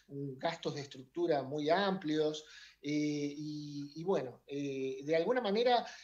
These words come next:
eh, e-, esa competencia desleal es lo primero que yo veo como, eh, eh,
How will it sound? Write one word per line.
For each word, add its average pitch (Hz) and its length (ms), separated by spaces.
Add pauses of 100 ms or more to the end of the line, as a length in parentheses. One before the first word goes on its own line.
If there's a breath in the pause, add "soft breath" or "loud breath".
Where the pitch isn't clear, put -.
(160 loud breath)
eh, 156 340
e-, 170 280
esa 233 240
competencia 196 640
desleal 165 600
es 156 160
lo 151 120
primero 170 440
que 139 80
yo 165 260
veo 180 300
como, 170 500 (260 soft breath)
eh, 135 580
eh, 135 120